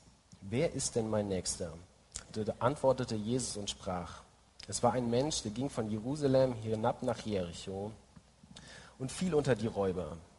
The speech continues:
Die zogen ihn aus und schlugen ihn und machten sich davon und ließen ihn halbtot liegen. Es traf sich aber, dass ein Priester dieselbe Straße hinabzog.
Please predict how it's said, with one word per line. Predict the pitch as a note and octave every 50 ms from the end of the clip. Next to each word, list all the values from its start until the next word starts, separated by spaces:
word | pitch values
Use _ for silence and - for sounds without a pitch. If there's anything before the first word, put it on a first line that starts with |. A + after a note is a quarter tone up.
| - - -
Die | A#2 G#2+
zogen | - - D3+ D3 C#3 C3+
ihn | A#2+ A2+ G#2+
aus | - A2 A2+ A#2+ A#2+ A#2+ -
und | G#2+ G#2
schlugen | - - - C3 C#3 C#3+ C#3 B2
ihn | A#2 A2 A2+ A2+ G#2+
und | G2 G2
machten | G#2+ A2+ - - A#2
sich | G#2 G#2+ -
davon | - G2+ F#2+ - - C3 C3 C3 C3+
und | A#2 G#2+
ließen | G#2 A2 B2 C3 - A2+
ihn | G#2 F#2 G2+
halbtot | A2+ A#2+ - - - A#2 A#2 - -
liegen. | C#3+ C#3 - D#3 D3 - - - - - _ _ _ _ _ _ _ _ _ _ _ _ _ _ - - - - - - - - - - -
Es | - A2+ -
traf | - B2+ B2+ C3+ -
sich | - - - - -
aber, | A2 A2 G#2
dass | G#2+ A2 -
ein | G#2+ G#2+ G2+
Priester | - - D#3 F3 - - A2+
dieselbe | G#2 G#2 G#2 G2 G#2+ A2+ B2+ C3+ A#2
Straße | - - - A2 G#2+ G#2+ G#2 - A2
hinabzog. | G#2 G2 G2 F#2 - - - - F#2+ E2+